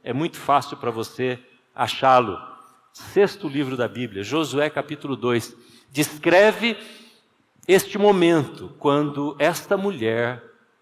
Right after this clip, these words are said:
encontra-se diante de Deus e é salva.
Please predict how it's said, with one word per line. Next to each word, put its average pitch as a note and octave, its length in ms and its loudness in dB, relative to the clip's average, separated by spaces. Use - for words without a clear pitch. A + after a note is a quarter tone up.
encontra-se E3 1400 0
diante C3 380 -4
de A#2 80 -8
Deus A#2 760 -8
e A2 120 -12
é G#2 80 -6
salva. F#2+ 840 -8